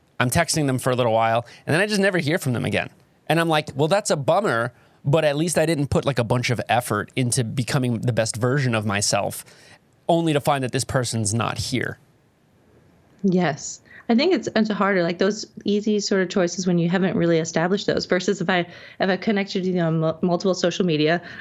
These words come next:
Speaker 2: I see what you're doing in comparison to connecting with me. I think it's when you further establish that entrenched sort of networks, that, right, that, that agency you're sort of giving creates more hurt and harm to the other person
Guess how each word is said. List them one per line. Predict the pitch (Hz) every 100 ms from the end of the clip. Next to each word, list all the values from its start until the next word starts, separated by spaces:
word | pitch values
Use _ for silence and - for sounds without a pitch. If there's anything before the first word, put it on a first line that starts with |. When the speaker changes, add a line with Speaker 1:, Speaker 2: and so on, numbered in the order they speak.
| -
Speaker 2:
I | 202
see | 220 - 240
what | 262
you're | 262 240
doing | 240 233
in | 220
comparison | 220 - 220 214 226 220
to | 208
connecting | 220 185 208 - 214
with | 190 180 190
me. | 180 175 180 - -
I | -
think | 226
it's | 220 233
when |
you | 220 214 -
further | 202 208
establish | 214 214 185 180 180 175
that | 180
entrenched | 180 175 - 175 165
sort | - 160
of | 156
networks, | 175 202 175 160 156 - - - - -
that, | 170 175 -
right, | 175 170 170
that, | 175 165 -
that | 185 - -
agency | 180 170 185 190 - 175 160 156 151
you're | 151 156
sort | - 160
of | 147
giving | 143 160 156 156 151 - -
creates | - 190 165 - -
more | 180 175 175
hurt | - 165
and | 165 165
harm | - 156 185
to | 220
the | 233
other | 240
person | 247 247 240 277 277